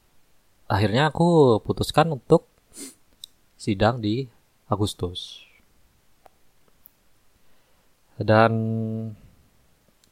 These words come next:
ke-, <clears throat> dan ini, apa ya, empat belas, empat belas syarat sidang tuh aku bikin list di papan tulis, yang mana semua syarat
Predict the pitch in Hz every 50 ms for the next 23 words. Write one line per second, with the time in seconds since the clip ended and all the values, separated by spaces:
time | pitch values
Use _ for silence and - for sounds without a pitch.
0 | _ _ - - 120 117 113 110 110 113 _ _ - - 180 147 113 107 _ _
1 | _ - - - _ _ _ _ _ _ _ _ _ _ _ _ _ - 117 110
2 | 110 110 107 110 107 110 135 143 143 139 139 131 127 127 123 123 120 - _ _
3 | _ _ _ _ - - - 120 101 95 95 - - 107 - 107 104 101 101 101
4 | 101 - - - - - - - - _ _ _ _ _ _ _ _ _ _ _
5 | _ _ _ _ _ _ _ - 107 98 95 98 101 98 101 98 95 - - -
6 | - - - 104 101 101 104 - _ _ - - - 107 95 101 92 98 104 -
7 | - 131 143 135 113 101 _ - - 113 107 101 101 95 98 95 98 - 143 -
8 | - 117 110 107 - - - 110 101 101 98 113 131 - - - 104 101 98 -
9 | 101 95 - 95 95 92 - - 92 90 101 127 143 - - - _ _ _ _
10 | _ _ _ _ _ _ _ _ _ _ _ _ _ _ _ - 104 101 101 101
11 | 104 101 101 107 123 131 - - - 101 101 101 101 101 101 98 98 98 98 98
12 | 98 98 - - - 98 95 95 95